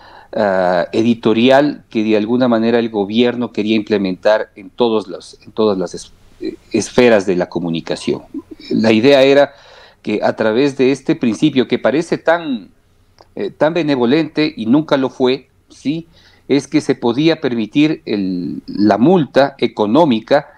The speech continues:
en caso de que no se cumpla con las normas que ellos habían delineado. Eh, considerando que la libertad, que, que la comunicación es un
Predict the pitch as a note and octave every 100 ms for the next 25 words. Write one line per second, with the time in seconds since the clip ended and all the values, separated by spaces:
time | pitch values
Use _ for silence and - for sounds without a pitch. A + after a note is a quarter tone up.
0 | _ G#2 G2+ A#2+ B2 B2 A2+ - G#2+ B2
1 | - G#2 - C3+ C3 A#2+ A2+ - G#2+ F#2+
2 | F2+ A2+ A#2 A2+ A2 - A2 A2+ G#2+ G2
3 | G#2 G#2 F#2+ F2+ E2+ F2 E2 C#2+ - -
4 | - - _ - F#2+ - A#2 A2 B2 A#2+
5 | D#3+ F#3 C3 E3 - _ - G2 F#2+ F#2+
6 | - - - G2+ G#2 G2+ G2+ - C#3 C#3+
7 | - G2+ - F#2+ F#2 F2+ F#2+ G2+ G2+ G2
8 | G2+ C#3+ C3+ A#2 B2+ B2 -